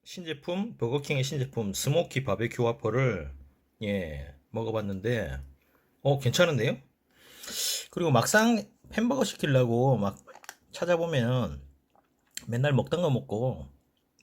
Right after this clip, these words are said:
맨날 먹던 것만 먹고, 나머지 다 먹어봤기 때문에 그냥 자기 마음에 드는 먹던 것만 계속 먹는 그런,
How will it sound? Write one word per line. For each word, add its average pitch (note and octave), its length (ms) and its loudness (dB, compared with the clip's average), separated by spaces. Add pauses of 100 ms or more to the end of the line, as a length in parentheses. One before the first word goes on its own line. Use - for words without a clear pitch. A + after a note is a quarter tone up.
맨날 B2 320 -2
먹던 B2+ 320 0
것만 C#3+ 320 4
먹고, C#3 680 -2 (720)
나머지 C3 360 2
다 B2+ 80 6
먹어봤기 C#3+ 500 4
때문에 A#2 640 0 (760)
그냥 C#3+ 260 0
자기 C3+ 260 2
마음에 C3+ 300 4
드는 A2+ 320 0
먹던 C#3 360 -2
것만 C#3 280 0
계속 G#2+ 400 -4
먹는 A2+ 480 0
그런, B2 440 0